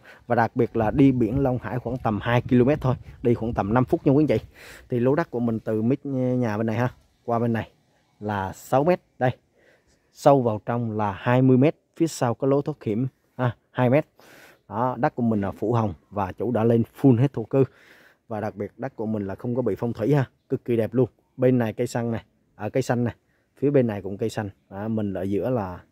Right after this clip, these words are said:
không có vướng một cái gì hết nha quý anh chị. Đó, lô đất cực kỳ đẹp luôn. Đó, mà giá bao nhiêu quý anh chị? Một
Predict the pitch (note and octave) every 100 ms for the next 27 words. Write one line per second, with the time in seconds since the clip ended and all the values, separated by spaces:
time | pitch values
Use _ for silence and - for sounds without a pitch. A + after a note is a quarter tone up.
0 | _ _ _ _ - A2+ G#2+ A#2 B2 B2+
1 | C#3+ E3 A#2 A#2 A2 C3 B2+ B2 A2 -
2 | - - - - - G#2+ A#2+ A#2 C#3 -
3 | B2 - A2+ G#2 C3+ A#2 _ _ _ _
4 | _ _ _ _ G2 G#2+ B2 B2+ B2+ A2
5 | - _ _ _ G#2 G2+ G2+ C3 D3+ B2
6 | A#2+ C#3+ C3 E2 - _ _ G2+ G2 A#2
7 | C3